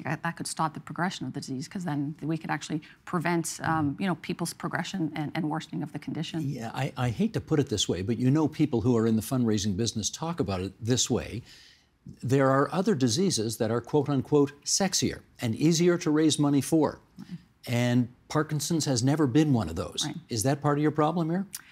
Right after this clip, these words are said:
Speaker 1: Yeah, I, I mean, I, I, yes, for sure. I think
Speaker 2: Mm-hmm.
Speaker 1: so. Um, and I think one demonstration of how important funding has been has, for, been example, the Michael J. Fox Foundation, which has been able to, uh, fund a huge amount of research.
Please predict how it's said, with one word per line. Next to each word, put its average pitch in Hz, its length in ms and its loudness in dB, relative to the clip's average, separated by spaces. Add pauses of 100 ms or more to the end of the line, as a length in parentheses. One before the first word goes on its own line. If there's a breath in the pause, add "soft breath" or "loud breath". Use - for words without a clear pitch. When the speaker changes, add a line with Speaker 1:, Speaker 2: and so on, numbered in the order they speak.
(260 loud breath)
Speaker 1:
Yeah, 349 240 6
I, 330 220 2
I 277 80 4
mean, 302 180 6
I, 233 260 0
I, 190 140 0
yes, 233 360 2
for 302 140 0
sure. 202 460 2
I 208 120 2
think 277 180 4
Speaker 2:
Mm-hmm. 175 240 0 (400 loud breath)
Speaker 1:
so. 196 40 2
Um, 214 460 6 (200 loud breath)
and 277 100 4
I 262 80 4
think 320 240 4
one 277 400 6
demonstration 254 760 2
of 202 120 2
how 220 300 2
important 202 420 -2
funding 190 320 -2
has 175 180 -4
been 208 300 0
has, 185 180 -2
for, 190 160 -4
been 175 300 -4
example, 180 340 -2
the 185 60 -4
Michael 175 240 -2
J. 196 100 -4
Fox 311 320 -2
Foundation, 175 420 -4
which 226 120 -2
has 277 380 0
been 196 260 -2
able 180 220 0
to, 180 200 -4 (500 loud breath)
uh, 175 200 2
fund 190 240 -2
a 175 60 -2
huge - 440 -2
amount 175 540 0
of 165 480 -4
research. 196 640 -2